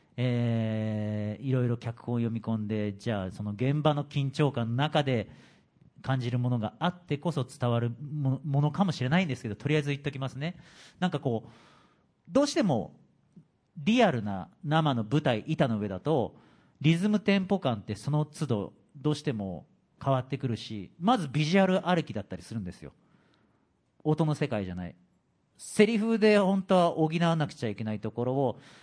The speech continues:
そんなん使わずに動作だけでやる。アイコンタクト、目線一つだけでずらすことで伝える。ってことがあると、もうそもそもの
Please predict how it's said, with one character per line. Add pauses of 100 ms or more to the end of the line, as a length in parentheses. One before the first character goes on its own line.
(140)
そ
ん
な
ん
使
わ
ず
に
動
作
だ
け
で
や
る。
ア
イ
コ
ン
タ
ク
ト、
目
線
一
つ
だ
け
で
ず
ら
す
こ
と
で (1160)
伝
え
る。
っ (1160)
て
こ
と
が
あ
る
と、
も
う
そ
も
そ
も
の